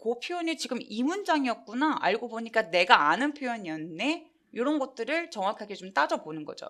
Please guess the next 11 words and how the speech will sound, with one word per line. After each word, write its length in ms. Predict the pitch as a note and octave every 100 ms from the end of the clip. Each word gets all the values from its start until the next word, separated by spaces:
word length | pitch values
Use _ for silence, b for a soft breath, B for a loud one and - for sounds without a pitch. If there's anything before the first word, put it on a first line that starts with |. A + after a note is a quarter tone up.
| -
그래서 160 | G3 G3
문장 480 | E3+ G3+ A#3 C4+
구조를 500 | B3 D#3+ F3 G#3+ D4+ D4+ B
좀 120 | -
분석해 460 | G3+ F#3 F#3+ G#3+ F3+
주세요. 360 | D#3 E3 D#3 D#3 b -
그리고 140 | E3+
모르는 340 | F3 A3+ C#4+ B3
단어 220 | E3+ D3+
있으면 260 | C#3 D#3
찾아주고. 560 | F3+ B3 B3+ - - -